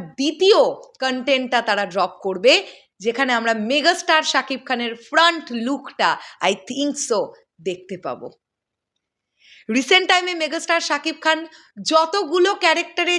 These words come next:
যে যে লুক নিয়ে এসেছেন, আমার রিসেন্ট কারের মধ্যে সবচাইতে বেশি ভালো লেগেছে বরবাদে আরিয়ান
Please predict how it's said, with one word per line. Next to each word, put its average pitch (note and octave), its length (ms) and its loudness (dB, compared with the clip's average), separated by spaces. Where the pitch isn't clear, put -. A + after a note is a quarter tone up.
যে D4+ 120 2
যে F#4+ 80 4
লুক F#4+ 180 2
নিয়ে D#4 260 -2
এসেছেন, B3 380 -2
আমার D#4 280 2
রিসেন্ট G#4 360 0
কারের A4 300 2
মধ্যে G#4 200 -2
সবচাইতে A4+ 680 2
বেশি F4 160 -4
ভালো C#4+ 240 0
লেগেছে D4+ 360 0
বরবাদে A#3+ 420 4
আরিয়ান B3 280 -2